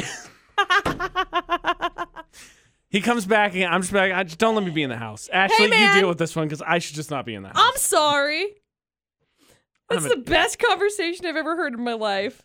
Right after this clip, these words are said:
Speaker 1: This
Speaker 2: It just
Speaker 1: is
Speaker 2: makes me feel better.
Speaker 1: You're welcome.
Speaker 2: <laughs>
Speaker 1: This is the moment that I acted out the awkward.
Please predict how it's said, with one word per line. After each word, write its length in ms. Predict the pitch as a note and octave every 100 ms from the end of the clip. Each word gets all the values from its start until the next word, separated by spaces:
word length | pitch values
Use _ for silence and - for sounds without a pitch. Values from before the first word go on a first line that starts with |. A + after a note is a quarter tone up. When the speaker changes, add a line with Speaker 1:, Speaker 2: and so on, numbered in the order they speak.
| _
Speaker 1:
This 280 | C3+ C4+ F4+
Speaker 2:
It 40 |
just 40 | D4
Speaker 1:
is 60 | B3
Speaker 2:
makes 200 | A4+ G#4+
me 100 | G4+
feel 220 | F#4 E4
better. 400 | A#3+ F3+ G3+ D4+
Speaker 1:
You're 920 | D4+ F#3 D#3+ D3 - - _ - A#4+
welcome. 400 | G4+ - D4+ D4+ C#4
Speaker 2:
<laughs> 60 | - - _ _ -
Speaker 1:
This 520 | C#3 - G#4 F4+ -
is 260 | B3 A#3
the 180 | F#3+ A3+ G3
moment 460 | A3+ A3+ A3 G#3
that 120 | F#3+ F#3
I 180 | F#3
acted 440 | F#3 F3 F3+ - E3+
out 180 | E3+ D#3+
the 80 |
awkward. 500 | - C#3 C3+ A#2+ A2